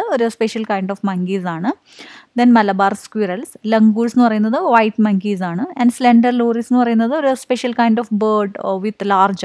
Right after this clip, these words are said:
eyes. They always keep a watchful eye from the tree canopy. അപ്പോൾ കനോപ്പി ട്രീയുടെ മുകളിൽ നിന്ന് ഈ പറയുന്ന ക്രീച്ചേഴ്സ് ഒക്കെ നമ്മളെ വാച്ച് ചെയ്യുന്ന പോലെ നമുക്ക് തോന്നും. I do, however, prefer to step aside for wild elephants.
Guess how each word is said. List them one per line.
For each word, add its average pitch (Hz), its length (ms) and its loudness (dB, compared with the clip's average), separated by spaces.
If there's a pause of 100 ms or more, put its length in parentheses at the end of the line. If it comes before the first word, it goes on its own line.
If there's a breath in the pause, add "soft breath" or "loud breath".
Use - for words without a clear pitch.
eyes. - 180 -12 (500 loud breath)
They 254 180 4
always 240 360 4
keep 269 180 -6 (140)
a - 20 4 (100)
watchful 208 380 0 (100)
eye 208 200 0
from 214 200 -2
the 208 120 -8
tree 208 160 -4
canopy. 185 320 -4
അപ്പോൾ 202 160 -6
കനോപ്പി 208 360 -2
ട്രീയുടെ 220 260 -2
മുകളിൽ 226 320 0
നിന്ന് 226 220 0 (260)
ഈ - 20 -6 (180)
പറയുന്ന 269 400 2
ക്രീച്ചേഴ്സ് 247 440 -2
ഒക്കെ 277 180 -4
നമ്മളെ 247 320 2
വാച്ച് 247 260 0
ചെയ്യുന്ന 233 300 2
പോലെ 220 260 -4
നമുക്ക് 233 240 -2 (140)
തോന്നും. 185 240 -2 (880 loud breath)
I - 20 0 (200)
do, 240 80 -4 (160)
however, 233 400 2 (140)
prefer 220 280 -4 (100)
to 233 60 -4 (100)
step 262 220 -2 (180)
aside 190 400 -2 (100)
for 202 140 -2 (320)
wild 196 380 2 (420)
elephants. 190 400 -6